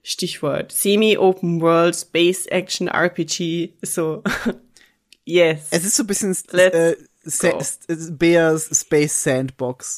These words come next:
Speaker 2: so gefühlt. Und das,
Speaker 1: <laughs>
Speaker 2: das, das, fa-, das, das fand ich so, fand ich echt schön. Auch das mit diesem echt so, du hast irgendwie hundert Stunden, wenn du Completionist machen willst, oder einfach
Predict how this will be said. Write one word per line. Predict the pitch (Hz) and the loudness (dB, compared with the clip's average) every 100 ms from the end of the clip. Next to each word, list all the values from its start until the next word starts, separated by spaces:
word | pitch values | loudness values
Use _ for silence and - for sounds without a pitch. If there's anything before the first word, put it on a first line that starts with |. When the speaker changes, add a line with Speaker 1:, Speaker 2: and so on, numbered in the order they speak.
| - | -6
Speaker 2:
so | 135 | -6
gefühlt. | 127 127 139 131 131 - - 131 | -6 -8 -6 -4 -4 -2 0 0
Und | 135 | 0
das, | 285 - | -2 2
Speaker 1:
<laughs> | 277 - | 0 0
Speaker 2:
das, | 151 254 | 2 4
das, | 170 | 4
fa-, | 175 | 2
das, | 165 160 | 2 -2
das | - 165 | 0 0
fand | 190 175 | 2 0
ich | 175 | 0
so, | 156 151 | -2 -4
fand | 156 160 | -2 -2
ich | 165 | -2
echt | 147 - | -8 -10
schön. | - 139 135 - - - | -6 -4 -4 -10 -20 -10
Auch | 143 | -4
das | 170 | -2
mit | 156 147 | -2 -4
diesem | 147 147 | -6 -4
echt | 151 156 - | -6 -6 -6
so, | 156 147 | -4 -2
du | 143 | 0
hast | 147 156 | 0 0
irgendwie | 156 156 156 - - - | -4 -4 -6 -8 -20 0
hundert | 180 214 208 | 4 4 2
Stunden, | - - 175 190 185 175 160 | 0 0 2 2 -2 -2 0
wenn | 156 | 0
du | |
Completionist | 156 165 151 160 175 - 151 135 139 | -2 -2 -2 -4 -4 -2 -2 -4 -2
machen | 135 - 135 | -4 -4 -6
willst, | 135 139 | -6 -8
oder | 147 139 143 | -6 -4 -4
einfach | 147 156 170 | -4 -2 -2